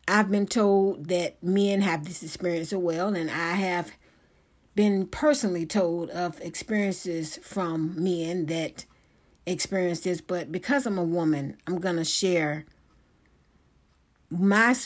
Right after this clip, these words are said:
my experiences and also, you know, what the Most High told me to share. And I want y'all to know that this is one of those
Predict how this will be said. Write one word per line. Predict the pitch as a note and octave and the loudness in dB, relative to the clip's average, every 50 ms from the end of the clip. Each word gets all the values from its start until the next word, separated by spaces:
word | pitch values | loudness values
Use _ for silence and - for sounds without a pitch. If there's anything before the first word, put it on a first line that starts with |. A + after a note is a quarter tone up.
| A#3+ - - - | -8 -10 -6 -2
my | E3 E3+ F#3+ G3+ A3 C4 C4+ | 0 4 4 6 6 4 4
experiences | B3+ - - - - G3+ F#3 F3 E3 D#3+ E3 - - D#3+ D3 D3 D3 D3+ - - | 2 0 -4 -4 -2 -2 0 0 0 -2 -4 -4 -4 -4 -4 -4 -4 -6 -8 -8
and | - E3 - - | -8 -8 -6 -6
also, | F3 F3+ F#3 F#3+ F#3+ - - F#3+ F3 E3+ D#3+ D#3+ D#3+ F3+ - - _ _ | -4 -2 -2 -2 -4 -4 -4 -2 -2 -2 -2 -2 -4 -8 -10 -16 _ _
you | - F#3 | -6 -4
know, | F3+ E3+ D#3 D3 | -2 -2 -4 -4
what | D3 D3+ D#3+ F3+ - - | -4 -4 -4 -6 -6 -4
the | E3+ | -4
Most | E3 E3 E3 E3 E3+ D#3+ - | -4 -2 -2 -4 -4 -4 -4
High | - D#3+ D#3 D3 D3 D3 D3+ - _ _ _ _ _ _ _ _ _ _ _ _ _ _ _ _ _ _ _ - - _ _ _ _ _ _ _ | -4 -4 -2 -4 -4 -6 -10 -14 _ _ _ _ _ _ _ _ _ _ _ _ _ _ _ _ _ _ _ -20 -20 _ _ _ _ _ _ _
told | - G3+ C#4+ C#4+ C4+ - D3+ | 0 6 8 10 10 8 6
me | F3+ F3 D#3 | 2 -2 -2
to | D3+ D3+ | -2 -4
share. | - - F3 D#3+ D#3 D#3 D#3 | -4 -4 -2 -2 -2 -2 -2
And | D#3+ F#3 | -2 -2
I | G3+ | -2
want | A3 A3+ A3+ A3+ A3 - | -2 0 0 -2 0 0
y'all | A3 F#3+ F#3+ | 0 0 0
to | F#3 F#3 | -2 -2
know | F#3 F#3+ F#3 F#3+ F#3 | -2 -2 -2 -2 -2
that | E3+ D#3 D#3+ | -4 -4 -2
this | F3 A3 A#3+ - | -2 -2 -2 -2
is | A#3 G3+ | -6 -6
one | G3+ G3 G3 F#3+ F#3 | -4 -2 -2 -2 -2
of | F3+ | -4
those | F3 F3+ F3+ F3 F3 E3+ E3+ E3+ - | -4 -4 -2 -4 -4 -6 -8 -12 -14